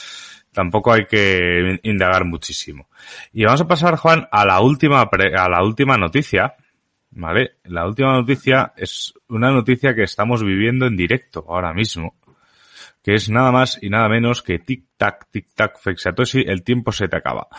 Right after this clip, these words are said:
Craig Wright, Craig Wright debe probar el acceso a la fortuna de uno coma un millones de bitcoins antes del diecisiete de abril. Eh, hoy, si alguien no se ha dado cuenta por el tema de la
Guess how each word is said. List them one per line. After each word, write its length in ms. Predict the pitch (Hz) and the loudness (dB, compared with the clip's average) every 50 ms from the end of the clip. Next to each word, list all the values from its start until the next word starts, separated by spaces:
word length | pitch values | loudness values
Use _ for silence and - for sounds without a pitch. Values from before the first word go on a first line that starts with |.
| - - - - _ _ | -20 -20 -20 -20 _ _
Craig 200 | - 160 165 156 | 2 2 4 4
Wright, 320 | 139 143 151 151 156 143 - _ _ _ - - | 6 6 6 4 4 2 -2 _ _ _ -20 -10
Craig 320 | - - 175 180 160 - - _ | 0 2 4 4 4 2 -2 _
Wright 380 | 85 104 107 110 123 143 139 - - - | -4 -2 0 2 2 0 -2 -4 -12 -8
debe 540 | - 120 120 127 139 151 143 - - - _ _ _ _ _ _ _ | -6 -2 0 2 4 4 2 2 -2 -10 _ _ _ _ _ _ _
probar 440 | _ 113 113 117 117 117 107 98 - - | _ 2 2 4 6 6 4 4 2 0
el 140 | 120 120 | 0 2
acceso 400 | 113 101 - - 131 123 - 120 | 2 0 0 -2 -2 -2 0 2
a 20 | 117 | 2
la 100 | 131 131 | 2 2
fortuna 460 | - 113 101 92 - 117 104 101 92 | 2 0 -2 0 -2 -2 0 2 2
de 140 | 90 90 95 | 2 2 2
uno 200 | 113 123 117 101 | 2 0 0 -2
coma 220 | - 101 98 98 | 0 0 2 2
un 160 | 95 90 87 | 2 0 0
millones 300 | 87 98 117 120 110 95 | -2 0 0 0 0 0
de 60 | 101 110 | 0 -2
bitcoins 420 | 131 127 123 - 131 120 - - - | -2 -2 0 0 0 0 -2 -4 -2
antes 380 | 123 127 135 123 131 135 117 | 0 0 2 2 0 0 0
del 140 | 110 107 98 | 0 0 0
diecisiete 440 | 95 95 85 85 - 107 113 - 107 | 0 -2 -2 -2 -4 -4 -2 2 2
de 40 | 95 | 2
abril. 480 | 90 101 120 120 107 87 76 71 - - _ _ - - - - - - - - - _ _ | 2 4 4 4 2 2 -2 -4 -8 -14 _ _ -20 -20 -20 -20 -20 -20 -20 -20 -20 _ _
Eh, 720 | - 82 90 87 85 85 85 82 82 82 80 80 80 80 82 85 90 87 - - | -2 0 0 2 2 2 0 0 0 0 -2 -2 0 0 0 0 0 -2 -2 -6
hoy, 340 | 92 95 92 98 110 120 117 | -6 -4 0 0 0 0 0
si 380 | - - 98 90 87 85 85 | -2 -4 -4 -2 -2 -2 0
alguien 280 | 87 92 95 98 101 95 | 0 -2 0 0 -2 0
no 140 | 98 98 92 | 0 -2 0
se 100 | - 101 | 0 0
ha 40 | 95 | 0
dado 120 | 92 87 | 0 2
cuenta 280 | 104 113 110 98 95 87 | 0 0 0 0 0 0
por 120 | 90 90 | 2 0
el 80 | 87 82 | 0 0
tema 260 | 95 90 95 98 98 | 0 0 2 2 2
de 60 | 95 | 2
la 460 | 95 92 92 92 92 90 90 90 87 | 2 2 0 0 0 0 0 0 0